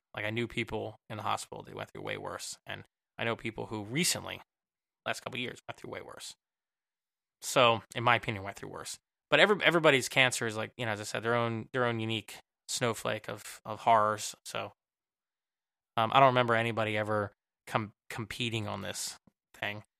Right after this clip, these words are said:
I do remember a guy who I was, I was in, um, uh, I was at Fox Chase. I don't remember which procedure it was, chemo or the surgery recovery or something.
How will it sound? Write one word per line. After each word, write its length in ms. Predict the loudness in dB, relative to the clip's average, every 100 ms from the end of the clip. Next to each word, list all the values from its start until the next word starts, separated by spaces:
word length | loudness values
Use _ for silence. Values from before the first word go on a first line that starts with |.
| _
I 60 | 2
do 140 | 8
remember 340 | 8 8 8 6
a 60 |
guy 320 | 6 6 6 4
who 280 | 0 -2
I 120 | 0 -2
was, 360 | -4 -8 -8 -6
I 80 |
was 160 | -6 -4
in, 100 | -6
um, 380 | -6 -6 -8 -12 _ _ _ _ _ _ _ _ _ -10
uh, 300 | -8 -6 -10 -14 _ _ _ _ _ _ _ _ _ _ -8
I 60 |
was 80 | -4
at 80 | 2
Fox 300 | 6 6 6
Chase. 260 | -2 -2 0
I 20 |
don't 120 | 0
remember 240 | 0 -2
which 180 | -2 -6
procedure 400 | -8 -6 -6 -6
it 60 | -6
was, 240 | -8 -8
chemo 500 | -12 -10 -8 -6 -6
or 140 | -6 -10
the 100 | -8
surgery 440 | -4 -4 -4 -8
recovery 360 | -8 -8 -8 -8
or 40 |
something. 240 | -10 -10